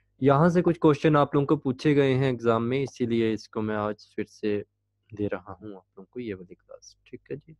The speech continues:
तो रीजनिंग की क्लास हम करेंगे कल, तो at least चार या पाँच दिन में क्लास लूँगा आप लोगों की रीजनिंग की। तो छः या सात नंबर के आप लोगों को हर एक बच्चे को इसमें से क्वेश्चन आते हैं।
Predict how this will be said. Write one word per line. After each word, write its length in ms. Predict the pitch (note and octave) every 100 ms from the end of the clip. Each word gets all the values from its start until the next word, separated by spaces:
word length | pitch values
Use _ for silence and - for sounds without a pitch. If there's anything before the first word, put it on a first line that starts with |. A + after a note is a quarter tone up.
| _ - - - _ _
तो 40 | C3+
रीजनिंग 420 | C3+ C3+ E3 E3+
की 80 | E3
क्लास 340 | D3+ C#3+ C3+ -
हम 140 | D3
करेंगे 380 | C#3 C3 B2+ C3 C#3+ -
कल, 240 | B2+ D3+
तो 1000 | - _ - _ _ _ _ G#2+ G#2 G2+
at 160 | G2+ A#2
least 300 | C3 C3+ _
चार 240 | A#2+ B2
या 140 | D3 D3 -
पाँच 220 | B2 A#2+
दिन 140 | D3 C#3+
में 120 | C#3
क्लास 280 | B2+ A#2+ -
लूँगा 280 | B2 A#2+ A#2+
आप 160 | A2+
लोगों 100 | A#2
की 120 | A2+ A#2
रीजनिंग 380 | A2+ B2 B2
की। 200 | A#2+ D#3 E3+ _ - - _ _ _
तो 80 | A2+
छः 180 | - C3+
या 120 | D3+
सात 300 | D3+ C#3+ -
नंबर 280 | D3+ D3 D3
के 100 | C#3+
आप 180 | C3+ B2+
लोगों 160 | C3+ B2+
को 140 | C3+
हर 180 | B2 B2
एक 160 | B2 - _ _ _ _ _ _ _
बच्चे 300 | A2+ G#2+ -
को 100 | A#2
इसमें 200 | A2+ -
से 100 | A2+
क्वेश्चन 360 | A#2+ A#2 - A2+
आते 240 | A2 -
हैं। 200 | C3 B2+